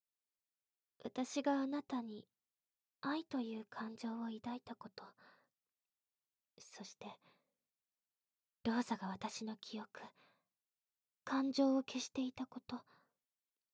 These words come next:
不思議です。今の私はローザに対する恐怖、憎悪よりも、愛を知ることができたという喜びで、心がいっ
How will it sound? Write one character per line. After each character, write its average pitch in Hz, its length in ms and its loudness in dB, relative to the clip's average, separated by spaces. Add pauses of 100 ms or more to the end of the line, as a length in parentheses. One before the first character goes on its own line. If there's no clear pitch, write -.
(2750)
不 - 100 -10 (160)
思 214 120 -4
議 208 80 -14
で 214 120 -14
す。 - 220 -8 (1200)
今 247 280 6
の 196 180 2
私 202 400 -2
は 220 160 2
ロ 254 180 10
ー 277 40 6
ザ 262 120 4
に 202 140 -2
対 208 240 -2
す 240 160 -2
る 208 200 -2
恐 - 160 -4
怖、 220 120 -2 (920)
憎 233 300 8
悪 208 80 2
よ 190 120 -4
り 180 120 -4
も、 175 220 -4 (1200)
愛 226 280 8
を 190 60 0
知 208 180 4
る 208 120 4
こ 226 120 0
と 226 140 -2
が 196 100 -6
で 196 160 0
き - 100 -10
た 247 140 2
と 202 120 -4
い 180 240 -4
う - 20 -10
喜 208 100 0 (300)
び 240 100 4
で、 247 100 2 (600)
心 294 380 10
が 240 100 4
い 202 80 0
っ 202 60 -8